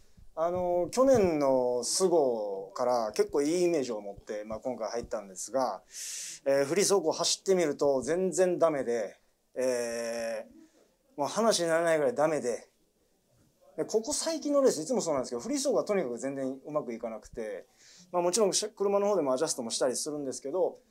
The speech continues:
えー、まあ、予選に入っていきなり良くなったっていう感じで、ちょっとまあ、僕たちも把握しきれてない部分があるぐらい、ちょっと、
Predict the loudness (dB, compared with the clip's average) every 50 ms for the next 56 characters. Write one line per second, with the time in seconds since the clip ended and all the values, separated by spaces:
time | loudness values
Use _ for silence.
0 | _ _ _ _ _ -6 -4 -2 -2 0 -2 -2 -2 -2 -2 -2 -2 -2 -2 0
1 | -2 -2 -2 -4 -4 -4 -2 -2 -4 -4 -4 _ -4 -2 -2 -2 -4 -6 -6 -4
2 | -4 -4 -6 -8 -10 -12 -18 _ _ _ _ _ _ _ _ _ _ -6 -6 -6
3 | -6 -10 -12 -12 -12 -12 -10 -8 -8 -8 -8 -10 -12 -14 -14 -14 -14 -14 -14 -14
4 | -16 -16 _ _ -4 -4 -4 -2 -2 -2 -2 0 0 0 0 0 2 0 0 0
5 | 0 2 4 4 4 4 2 -2 -2 2 2 2 2 2 2 2 2 2 4 4
6 | 2 4 4 4 4 4 4 4 0 0 2 4 4 4 6 6 4 6 6 4
7 | 4 2 -4 -4 -4 -6 -6 -6